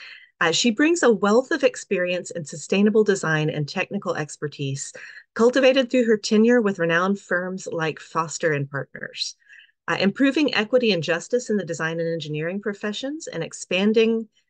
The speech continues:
um, area of emphasis for Kate, leading her to participate in the A I A Silicon Valley Equity, Diversity, and Inclusion Task Force,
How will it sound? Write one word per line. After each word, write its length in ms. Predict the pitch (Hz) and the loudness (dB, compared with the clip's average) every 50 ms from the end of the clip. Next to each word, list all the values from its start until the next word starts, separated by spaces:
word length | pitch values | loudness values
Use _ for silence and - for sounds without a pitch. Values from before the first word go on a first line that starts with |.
| _ _ _ _ _ | _ _ _ _ _
um, 340 | - 165 165 160 151 147 143 - | -6 -4 -2 -2 -2 -4 -4 -6
area 340 | - 185 190 196 202 196 - - | -6 -4 -2 -2 -2 -2 -4 -4
of 100 | 165 151 - - | -8 -12 -10 -12
emphasis 480 | 165 185 - 208 208 - 196 - - | -12 -10 -8 -8 -6 -4 -6 -6 -6
for 120 | - 147 135 | -6 -8 -10
Kate, 520 | - - - 170 202 - - - - - _ _ _ _ | -8 -4 -2 0 0 0 -2 -8 -14 -20 _ _ _ _
leading 580 | - 165 170 190 208 233 247 285 294 302 320 302 | -8 -6 -4 -2 -2 -2 -2 -2 -2 -4 -4 -4
her 180 | 269 247 233 226 | -2 -2 -2 -2
to 120 | - 226 | -2 -6
participate 720 | - 208 196 - 226 214 - 220 208 - 220 208 - - - | -10 -8 -4 -2 -2 -2 -2 -4 -4 -4 -4 -4 -4 -4 -8
in 180 | - 165 156 | -10 -8 -8
the 140 | 143 139 - _ | -8 -10 -10 _
A 180 | - 180 202 208 | -8 -4 -4 -2
I 140 | 196 196 196 | -2 -2 -2
A 280 | 180 - 165 165 165 | -4 -4 -4 -4 -4
Silicon 540 | 151 - - 175 180 196 196 - 196 185 180 | -6 -6 -6 -6 -6 -4 -6 -8 -8 -10 -8
Valley 380 | 156 156 147 147 147 147 143 - | -6 -6 -4 -4 -4 -4 -6 -6
Equity, 540 | - 214 214 - 247 220 233 233 233 226 - | -8 -10 -6 -6 -4 -4 -4 -6 -6 -8 -10
Diversity, 640 | - 175 156 165 175 175 - - 190 190 180 180 - | -12 -8 -4 -4 -4 -2 -2 -4 -6 -6 -6 -8 -8
and 100 | - 147 | -8 -10
Inclusion 540 | 143 139 - - 202 208 208 202 - 190 185 | -10 -10 -8 -4 -2 -2 0 0 -2 -4 -4
Task 380 | - - 160 156 151 - - _ | -6 -6 -6 -6 -8 -10 -10 _
Force, 420 | 226 214 262 339 - - - - | -4 -4 -4 -4 -8 -10 -12 -12